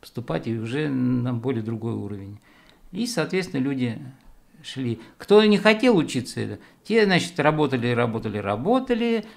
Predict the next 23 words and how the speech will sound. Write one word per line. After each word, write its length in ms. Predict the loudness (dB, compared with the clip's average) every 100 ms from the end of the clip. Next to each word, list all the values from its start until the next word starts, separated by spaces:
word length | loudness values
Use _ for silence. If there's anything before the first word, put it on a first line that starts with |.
| -20 _ -2
видят, 340 | 0 0 0
что 220 | -4 -4
ты, 160 | -4 -2
если 420 | -2 -4 -8 -8
хорошо 320 | -8 -8 -4
работаешь, 380 | -4 -4 -6 -8
значит, 240 | -8 -8 -10
тебя 100 | -10
там, 300 | -8 -10 -10
э, 320 | -10 -12 -12
бригадиром 1000 | -8 -6 -4 -4 -2 -2 -2 -4 -6 -6
назначают. 640 | -6 -4 -6 -4 -6 -8 -12
Если 420 | -12 -8 -8 -8 -8
ты 360 | -2 -2 -2 -8 -20 -20 _ -20 -20 -20 -20 -10
много 260 | 0 0 2
лет 140 | 2 4
проработал 360 | 4 4 2
бригадиром, 600 | 2 4 4 6 4 2 -2
тебя 260 | -2 -2
уже 380 | -2 -6 -8 -10
и 260 | -10 -10 -10
соображаешь, 600 | -10 -8 -2 0 0 -4
что 140 | -6